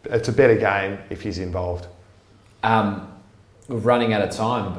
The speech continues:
Speaker 2: Uh, I wanna touch on, uh, just a couple of sort of your stock standard sort of questions. Toughest opponent?
Speaker 1: Yeah, I, I, I wrote an article for the Sunday Age recently, and, um, I, I reckon Tom Lynch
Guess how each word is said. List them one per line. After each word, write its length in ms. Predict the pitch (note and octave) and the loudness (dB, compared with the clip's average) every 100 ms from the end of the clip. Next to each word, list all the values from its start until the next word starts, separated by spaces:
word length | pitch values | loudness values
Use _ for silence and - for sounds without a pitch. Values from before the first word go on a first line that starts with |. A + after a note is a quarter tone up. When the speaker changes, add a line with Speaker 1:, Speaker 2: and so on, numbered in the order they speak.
| G2 | -6
Speaker 2:
Uh, 180 | A#2 A2 | -6 -4
I 60 | |
wanna 520 | A2 A2+ A2 G2+ F2 - | -2 0 -2 -4 -6 -12
touch 260 | - A2+ A2+ | -6 -4 -4
on, 380 | G#2+ G2 F#2 - - - | -4 -4 -8 -10 -18 -18
uh, 200 | - A2+ | -14 -8
just 200 | A2+ A2 | -8 -8
a 60 | |
couple 320 | G2+ A2+ A2 | -4 -2 2
of 100 | F#2+ | 2
sort 200 | F2 A2 | 2 2
of 200 | F#2 F2 - - - - - _ | 2 0 -4 -14 -20 -20 -20 _
your 140 | G2+ | -8
stock 460 | F#2 - - - - | -6 -6 0 0 0
standard 500 | - - A2+ G#2 F#2 | -2 0 2 0 -2
sort 140 | - | -2
of 80 | G#2 | -2
questions. 360 | A#2 A2+ D3 - | 0 -2 -4 -4
Toughest 380 | B2 A#2+ A2+ - | -2 -2 -4 -4
opponent? 560 | - G#2+ A#2 E3 - - - _ _ _ _ _ | -4 -2 -2 -4 -8 -16 -20 _ _ _ _ _
Speaker 1:
Yeah, 120 | - D#3 | 6 10
I, 140 | D#3+ | 12
I, 160 | D3 D3 | 10 6
I 140 | D3 C#3 | 6 8
wrote 200 | D3+ C#3 | 8 8
an 60 | B2 | 8
article 360 | A#2+ B2 B2 | 6 6 2
for 80 | A2+ | -4
the 60 | A2 | -2
Sunday 460 | A#2+ A2+ G#2+ G#2+ | 2 6 8 8
Age 120 | A2+ | 6
recently, 540 | A#2 A2+ A2+ A2+ G#2+ G2+ | 4 2 0 -4 -6 -6
and, 220 | G#2+ G#2+ | -6 0
um, 320 | G#2+ G#2+ G2+ G2 - - _ _ _ _ _ | 2 0 -2 -10 -20 -20 _ _ _ _ _
I, 420 | A#2+ A2+ A2+ G#2+ - - - - - - - - - _ _ - _ _ - D3+ - - | 2 4 4 2 -2 -8 -16 -20 -20 -18 -20 -20 -20 _ _ -20 _ _ -18 -18 -18 -2
I 60 | B2 | 2
reckon 280 | B2+ A#2+ | 4 2
Tom 280 | G#2+ B2 G#2+ | 0 0 2
Lynch 460 | A2 G#2 - - | 0 -2 -4 -8